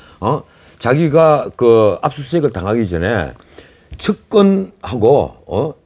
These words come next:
뭐 십여 차례 전화 통화를 했더라. 이게 어제 드러난 엄청난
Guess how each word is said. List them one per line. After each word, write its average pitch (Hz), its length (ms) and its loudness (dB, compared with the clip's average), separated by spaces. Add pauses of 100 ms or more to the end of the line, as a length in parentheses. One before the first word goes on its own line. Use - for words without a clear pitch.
(160)
뭐 110 360 2
십여 151 260 -4
차례 104 360 -6 (180)
전화 90 220 -10
통화를 139 320 -6
했더라. 80 380 -12 (380)
이게 190 200 0
어제 170 180 -2
드러난 156 340 -6
엄청난 208 540 -4